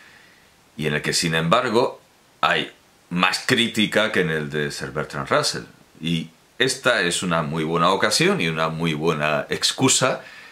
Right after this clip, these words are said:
para homenajear a la obra, la extensa obra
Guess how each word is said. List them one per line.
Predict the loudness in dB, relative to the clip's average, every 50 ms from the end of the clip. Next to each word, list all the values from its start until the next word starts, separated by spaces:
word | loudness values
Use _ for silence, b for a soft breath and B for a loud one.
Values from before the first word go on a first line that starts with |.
| B B B B B B B _ _ _
para | 0 2 4 4 4 4
homenajear | 2 0 0 0 0 0 0 -2 0 0 2 2 4 4 4 2 2 0 -2 -4 -6 -6
a | -6 -6 -6 -6 -8 -10 -10 -10 -10 -10 -10 -10 -12 -12 -14 -12 -10
la | -4 0 2 2
obra, | 4 4 4 4 4 4 2 2 2 2 0 -2 -4 -6 -10 -12 -10 -10 -10 -6 -2
la | -2 -2
extensa | -2 -2 -4 0 0 0 2 2 0 0 2 4
obra | 4 4 4 4 4 2 2 0 -2 B